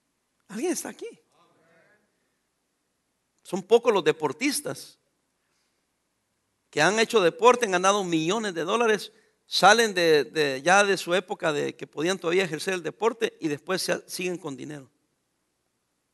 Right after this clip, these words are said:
Dicen que la mayoría termina también pobre. Son pocos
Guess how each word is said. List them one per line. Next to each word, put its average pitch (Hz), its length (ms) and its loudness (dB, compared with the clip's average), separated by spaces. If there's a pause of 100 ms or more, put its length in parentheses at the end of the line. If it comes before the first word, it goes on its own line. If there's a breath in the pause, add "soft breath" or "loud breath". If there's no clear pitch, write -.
(200)
Dicen 160 200 -20
que 170 100 -4
la 143 100 2
mayoría 147 320 0
termina 160 300 -8
también 147 260 -12
pobre. 139 380 -16 (1900)
Son 160 140 -10
pocos - 580 4